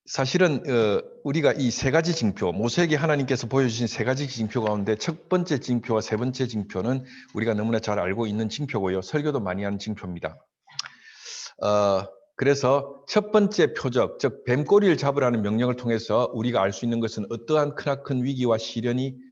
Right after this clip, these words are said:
우리를 엄습한다고 할지라도 하나님의 말씀에 순종하고 그 말씀을 따라 행한다면 우리는 그 모든 역경과 시련을 물리치고 승리할 수 있다는 사실을 첫 번째 이적에서 우리가 발견할 수 있다면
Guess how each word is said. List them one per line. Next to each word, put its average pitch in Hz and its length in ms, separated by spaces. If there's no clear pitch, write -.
우리를 117 340
엄습한다고 110 640
할지라도 110 640
하나님의 139 400
말씀에 107 340
순종하고 113 800
그 - 100
말씀을 110 480
따라 104 180
행한다면 123 840
우리는 113 520
그 - 100
모든 147 380
역경과 120 380
시련을 107 420
물리치고 101 420
승리할 139 380
수 110 160
있다는 101 360
사실을 117 640
첫 - 180
번째 175 240
이적에서 101 460
우리가 95 240
발견할 95 340
수 90 140
있다면 117 520